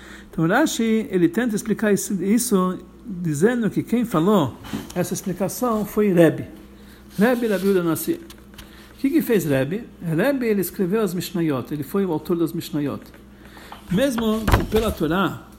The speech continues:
tudo que foi dado, a Torá oral não podia ser escrita, dá ao pé. Mesmo assim, ele permitiu escrever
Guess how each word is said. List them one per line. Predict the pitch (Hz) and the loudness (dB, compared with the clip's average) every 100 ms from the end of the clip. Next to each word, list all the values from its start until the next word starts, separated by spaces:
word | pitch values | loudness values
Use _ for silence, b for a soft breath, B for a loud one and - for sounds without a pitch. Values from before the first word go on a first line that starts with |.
| - | -16
tudo | - 226 226 | -8 -6 -4
que | 170 | -4
foi | - 156 | -2 -2
dado, | 165 180 165 113 - | -2 -2 -4 -8 -10
a | |
Torá | 135 147 170 | -10 -6 -2
oral | 170 160 170 | -2 0 0
não | 151 | -2
podia | 135 143 160 | -4 -2 -2
ser | - | -2
escrita, | 156 - 151 131 170 165 | -6 -6 -6 -6 -6 -6
dá | 143 | -6
ao | 113 | -8
pé. | - 123 170 - B B B B B - | -6 -8 -8 -12 B B B B B -4
Mesmo | 196 262 247 | -2 0 -2
assim, | - 269 254 226 | -2 -2 -2 -4
ele | 214 196 175 | -2 -2 0
permitiu | 180 170 160 - 262 220 | 0 0 -2 -2 0 0
escrever | 156 - 160 135 190 139 135 | -2 -2 -2 2 2 2 -2